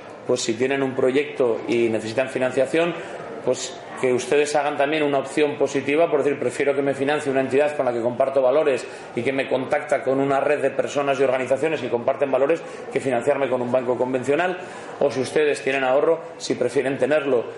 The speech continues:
en, en, en una entidad financiera que, que trabaja de otra manera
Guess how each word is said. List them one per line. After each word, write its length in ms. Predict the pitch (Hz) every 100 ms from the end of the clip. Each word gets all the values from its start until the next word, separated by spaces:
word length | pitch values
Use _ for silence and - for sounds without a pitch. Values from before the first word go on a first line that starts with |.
| - -
en, 260 | 120 110 -
en, 320 | 117 113 113
en 160 | 113 117
una 140 | 135
entidad 260 | 127 131 131
financiera 840 | - 120 117 135 139 127 - - -
que, 160 | 127 113
que 140 | 127
trabaja 360 | 113 120 139 143
de 100 | 127
otra 180 | 131 139
manera 420 | 139 139 165